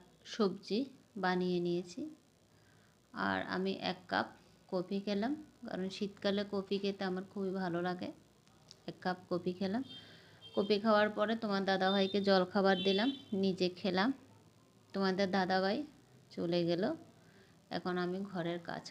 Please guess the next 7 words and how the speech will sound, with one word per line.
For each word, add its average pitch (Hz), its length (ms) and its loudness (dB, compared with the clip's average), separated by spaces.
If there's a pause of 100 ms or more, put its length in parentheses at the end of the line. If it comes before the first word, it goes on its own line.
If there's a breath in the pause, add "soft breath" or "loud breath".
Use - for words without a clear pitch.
করা 165 200 -4 (200)
শুরু 165 280 -4
করে - 280 -6
দিয়েছি। - 320 -10 (960 soft breath)
প্রায় 220 220 10 (200)
এক 185 200 -4
বালতি 202 360 2